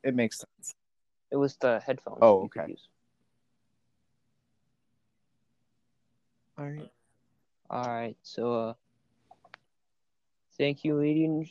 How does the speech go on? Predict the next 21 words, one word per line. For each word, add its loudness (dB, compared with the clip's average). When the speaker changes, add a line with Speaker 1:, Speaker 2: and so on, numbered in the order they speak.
Speaker 2:
ladies -2
and -2
gentlemen, -2
and -4
whoever 4
else 2
you 4
are, 4
uh, 4
for -2
listening 0
to 0
today's 0
Ethan-less -2
episode 2
of -6
the -8
PogChamp 2
Speaker 1:
Mm-hmm. 4
Speaker 2:
podcast. -8
Uh, -10